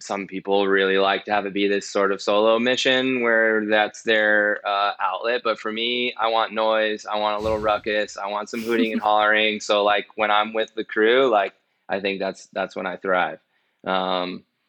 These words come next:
Speaker 1: maybe shout out Jeff Meyer, my longtime surf buddy from New York forever. He might be, he might be my favorite person to surf with.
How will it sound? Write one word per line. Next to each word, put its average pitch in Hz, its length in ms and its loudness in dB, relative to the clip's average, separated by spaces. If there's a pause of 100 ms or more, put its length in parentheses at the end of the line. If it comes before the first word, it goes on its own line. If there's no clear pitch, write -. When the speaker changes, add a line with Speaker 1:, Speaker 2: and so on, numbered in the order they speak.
(280)
Speaker 1:
maybe 117 200 2
shout 117 280 2
out 107 180 2
Jeff 104 240 -2
Meyer, 98 300 -2
my 90 140 -10
longtime 98 580 -6
surf 98 300 -6
buddy 98 220 -2
from 98 200 -10
New 95 60 -6
York 92 260 -2
forever. 87 380 -2
He 101 80 -4
might 123 200 2
be, 113 260 0
he 120 60 -4
might 117 160 2
be 107 80 0
my 107 180 0
favorite 90 300 -4
person 87 320 -8
to 85 60 -20
surf 82 240 -10
with. - 140 -18